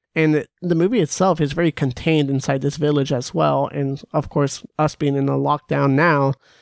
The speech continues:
kinda, like, shows the comparisons of that too, of not being able to go anywhere and be having a big conflict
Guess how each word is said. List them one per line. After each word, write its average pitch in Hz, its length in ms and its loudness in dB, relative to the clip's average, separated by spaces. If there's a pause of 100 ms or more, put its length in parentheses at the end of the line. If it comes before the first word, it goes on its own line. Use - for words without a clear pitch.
(160)
kinda, 151 220 0
like, 139 200 -4
shows 143 840 -2
the 165 80 0
comparisons 147 540 0
of 135 100 0
that 135 220 -4
too, 160 220 2
of 139 180 -4
not 151 200 0
being 147 160 0
able 135 240 -2
to - 100 -10
go 180 220 2
anywhere 143 400 0
and 139 140 -4
be 143 220 0
having 147 440 0
a 139 160 2
big 143 260 -2
conflict 147 580 -2